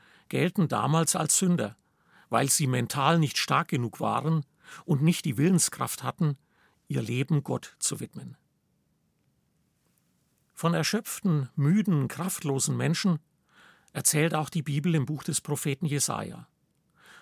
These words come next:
Doch bleibt Jesaja nicht stehen bei der Diagnose. Er spricht auch nicht von Sünde, sondern bietet ein ganzes Panorama von Trost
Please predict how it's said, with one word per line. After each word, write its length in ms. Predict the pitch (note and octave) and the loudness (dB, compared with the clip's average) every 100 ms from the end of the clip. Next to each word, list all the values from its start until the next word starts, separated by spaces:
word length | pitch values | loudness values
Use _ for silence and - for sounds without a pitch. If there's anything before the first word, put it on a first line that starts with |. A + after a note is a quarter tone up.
| _ | _
Doch 140 | - A2+ | -8 -4
bleibt 320 | C3 B2+ - | 0 0 0
Jesaja 520 | C3 - C3+ E3 C#3+ | -2 2 2 4 2
nicht 180 | C3 - | 0 -4
stehen 340 | - D3+ D#3+ | -2 0 2
bei 160 | D3+ C#3 | 2 0
der 120 | C3+ | -2
Diagnose. 640 | B2+ C3+ B2 F3+ - - - _ _ _ - - - | -2 -2 2 2 2 -2 -8 _ _ _ -20 -20 -4
Er 100 | C#3+ | -2
spricht 280 | - F#3 - | 2 2 4
auch 100 | D3+ | 4
nicht 180 | E3 - | 2 2
von 140 | D3 | 2
Sünde, 380 | - F#3 G#3 A#2+ - _ _ _ _ - | 4 4 4 0 -10 _ _ _ _ -6
sondern 360 | - C#3 C#3 | 0 2 2
bietet 320 | D3 F3+ D#3+ C3 | 0 0 0 0
ein 200 | A#2+ C3+ | -2 0
ganzes 460 | C#3 G#3+ G#3 - | 2 2 2 -2
Panorama 800 | - C#3+ C3+ A#2+ A2+ C#3+ F#3+ F3+ | -2 -2 0 -2 -2 2 2 2
von 300 | - - B2+ | 0 -4 -6
Trost 640 | - B2 C#3+ G3 - - | -8 -4 -2 0 0 -4